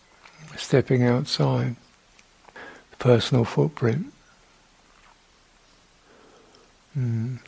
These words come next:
And it's not to say that personality is not significant, it's extremely significant. Mm.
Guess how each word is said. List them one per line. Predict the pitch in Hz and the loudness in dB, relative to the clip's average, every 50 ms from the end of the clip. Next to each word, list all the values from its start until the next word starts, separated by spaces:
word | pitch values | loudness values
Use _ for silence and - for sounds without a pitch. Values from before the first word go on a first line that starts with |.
| _ _ 156 | _ _ 0
And | 135 135 | 2 2
it's | 131 - - | 2 4 6
not | 156 143 147 - | 6 6 6 4
to | - - 135 131 127 | 2 2 2 2 2
say | 120 - - 139 135 131 | 2 2 4 4 6 6
that | 123 135 - | 4 2 4
personality | - 143 131 120 - 135 131 120 107 127 | 8 8 8 8 6 4 2 4 2 2
is | 113 107 | 0 2
not | 120 123 156 151 | 0 0 0 -2
significant, | - - 127 110 120 139 - - 143 113 - 120 123 139 | -2 -2 0 4 4 4 4 4 -2 0 0 -2 -2 -2
it's | 113 131 | -2 -4
extremely | 131 - - - - - 139 139 139 127 120 | -6 -6 -6 -6 0 2 2 2 4 2 0
significant. | - - 127 117 107 110 104 98 113 101 110 120 113 - - - - - - - - - - - - - - - - - - - - _ _ _ _ _ _ _ 147 135 | -2 -2 -2 0 2 2 0 0 -2 -4 -4 -4 -6 -6 -12 -20 -20 -20 -20 -20 -20 -20 -20 -20 -20 -20 -20 -20 -20 -20 -20 -20 -20 _ _ _ _ _ _ _ -10 -8
Mm. | 123 120 123 120 123 | -6 -6 -4 -6 -6